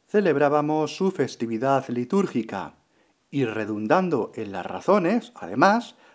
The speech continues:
porque el año que viene, año dos mil veintiuno, si Dios quiere, la Orden de Predicadores celebra un gran jubileo, los ochocientos años del fallecimiento de Santo Domingo de Guzmán.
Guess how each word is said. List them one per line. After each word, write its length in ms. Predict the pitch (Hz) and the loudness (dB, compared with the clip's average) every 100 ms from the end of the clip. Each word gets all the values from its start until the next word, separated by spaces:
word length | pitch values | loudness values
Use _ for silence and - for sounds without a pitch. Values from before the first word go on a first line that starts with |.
| _ | _
porque 280 | 190 202 123 | -2 -2 -2
el 40 | |
año 240 | 135 156 156 | -2 -2 -2
que 140 | 117 | -2
viene, 460 | 110 113 120 170 - | 2 2 2 -2 -4
año 300 | 110 113 95 | -8 -6 -8
dos 180 | 90 - | -10 -4
mil 220 | 139 131 | -4 0
veintiuno, 640 | 156 165 139 131 139 185 | 0 -2 -2 -2 0 -2
si 180 | 185 101 | -4 -6
Dios 240 | 117 151 147 | -6 -6 -6
quiere, 440 | 147 147 147 151 - - - | 0 2 2 -2 -12 -20 -14
la 180 | 131 156 | -2 2
Orden 220 | 196 196 | 4 2
de 100 | 185 | -2
Predicadores 880 | 190 160 185 123 117 135 147 151 151 | 0 -2 0 0 2 2 2 2 0
celebra 560 | - 151 165 180 180 170 | -4 -2 0 0 0 -2
un 200 | 175 180 | -4 -2
gran 240 | 165 170 147 | 0 -2 -2
jubileo, 680 | - 151 165 185 104 - - _ _ _ | -4 0 4 4 4 -2 -16 _ _ _
los 400 | - 120 123 117 - | -6 -2 -2 -4 -6
ochocientos 960 | 113 - 107 156 165 165 165 160 151 - | -8 -6 -6 0 0 0 -2 -2 -2 -4
años 560 | 127 127 131 135 131 - | -2 0 0 -2 -6 -8
del 300 | 120 147 151 | 0 0 0
fallecimiento 1080 | - 113 139 139 107 110 117 117 113 127 117 | -4 0 0 -2 -4 -2 -2 -4 -6 -6 -4
de 220 | 120 139 | -2 -4
Santo 360 | 135 107 101 98 | -4 -10 -8 -8
Domingo 440 | 101 127 131 117 | -2 0 0 -2
de 60 | 110 | -4
Guzmán. 540 | 107 120 147 90 - | -4 2 2 0 -10